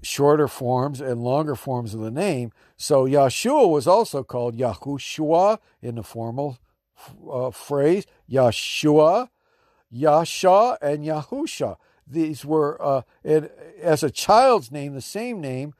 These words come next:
for Joshua is Yashi or Yasha. So, uh, his Talmudim knew him, and they called him Yahusha or Yasha, uh, for short.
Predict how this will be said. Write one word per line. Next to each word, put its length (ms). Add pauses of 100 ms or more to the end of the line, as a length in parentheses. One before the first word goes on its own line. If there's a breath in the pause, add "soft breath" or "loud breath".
(200)
for 300
Joshua 720 (280)
is 240
Yashi 640
or 60
Yasha. 680 (720)
So, 460 (240)
uh, 400
his 420 (400)
Talmudim 880 (300)
knew 320
him, 340
and 260
they 140
called 320
him 300 (200)
Yahusha 800
or 160
Yasha, 720 (460)
uh, 280
for 200
short. 440